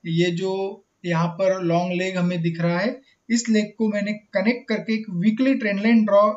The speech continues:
करने की कोशिश की है। अब चलते हैं हम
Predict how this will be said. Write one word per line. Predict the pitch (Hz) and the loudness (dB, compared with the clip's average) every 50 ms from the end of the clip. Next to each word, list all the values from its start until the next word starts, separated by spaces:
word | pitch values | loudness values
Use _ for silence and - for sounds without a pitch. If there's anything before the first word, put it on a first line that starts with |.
| - - 233 208 - | -4 -12 -14 -8 -6
करने | 190 185 185 190 185 | -4 -4 -2 -4 -4
की | 165 220 214 | -6 -6 -8
कोशिश | - - 185 175 170 - - - | -6 -6 -6 -6 -4 -4 -6 -6
की | - - | -4 -4
है। | 202 190 202 269 285 - _ _ _ _ _ _ _ _ _ _ _ _ _ _ _ _ - | -4 -2 -2 -2 -4 -6 _ _ _ _ _ _ _ _ _ _ _ _ _ _ _ _ 4
अब | 277 302 311 302 - | 4 4 4 4 0
चलते | 269 240 233 233 247 | 0 0 0 0 0
हैं | 247 240 | 0 2
हम | 220 233 240 233 | 4 6 6 6